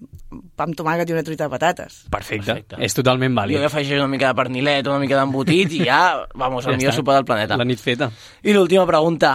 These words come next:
Speaker 3: quin és el primer plat que vas cuinar?
Speaker 1: N-, no sóc conscient. No, no, no me'n
Speaker 3: O el primer que
Speaker 1: recordo.
Speaker 3: recordis.
Speaker 1: Així com elaborat, jo suposo que fer caldo, fer brou.
Speaker 3: Vale.
Speaker 1: Així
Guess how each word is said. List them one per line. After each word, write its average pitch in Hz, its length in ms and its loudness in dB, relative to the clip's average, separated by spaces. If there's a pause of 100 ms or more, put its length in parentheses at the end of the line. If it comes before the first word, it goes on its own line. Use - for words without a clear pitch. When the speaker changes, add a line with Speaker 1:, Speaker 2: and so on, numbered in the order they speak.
(240)
Speaker 3:
quin 185 220 2
és 175 80 4
el 165 80 4
primer 165 240 2
plat 175 240 2
que 156 100 4
vas 151 140 0
cuinar? 123 320 2 (1400)
Speaker 1:
N-, 180 320 -6
no 165 400 -4
sóc 139 220 -10
conscient. 123 480 -8 (320)
No, 151 200 -6
no, 156 160 -4
no 143 120 -2
me'n 143 120 -2
Speaker 3:
O 143 120 4
el 127 60 -2
primer 139 220 2
que 139 100 4
Speaker 1:
recordo. 135 260 4
Speaker 3:
recordis. 117 320 -8 (640)
Speaker 1:
Així 175 260 -2
com 240 180 4
elaborat, 170 540 0 (260)
jo 185 280 0 (160)
suposo 196 420 -4
que 180 100 0
fer 160 220 -4 (400)
caldo, 143 280 -2
fer 151 200 -2
brou. 135 260 -2 (400)
Speaker 3:
Vale. 104 140 0
Speaker 1:
Així 123 100 -2